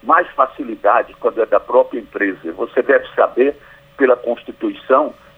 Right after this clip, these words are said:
uma emissora de televisão só pode existir, no máximo, em cinco estados. E é pra não formar mono-, monopólio. No caso da Globo, é Rio, São Paulo, Distrito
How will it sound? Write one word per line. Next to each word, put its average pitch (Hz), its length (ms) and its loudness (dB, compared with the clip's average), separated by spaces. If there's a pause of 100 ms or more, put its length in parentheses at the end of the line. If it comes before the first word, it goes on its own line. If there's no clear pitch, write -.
(200)
uma 139 180 2
emissora 131 520 -2
de - 60 -6 (100)
televisão 113 640 -2
só - 180 0
pode 131 340 2
existir, 123 600 -8 (320)
no 285 160 -2
máximo, 151 580 0
em 131 160 -4 (140)
cinco 202 300 -8
estados. - 600 -2 (640)
E 117 60 0
é 120 40 6
pra 151 200 2
não 185 160 -4
formar 127 440 0
mono-, 120 360 -2
monopólio. 117 760 0 (320)
No 104 60 -18
caso - 380 -2
da - 80 0
Globo, 151 520 -4 (200)
é 117 200 4
Rio, 151 320 -10 (100)
São 113 180 0 (100)
Paulo, 151 340 4 (500)
Distrito - 480 -10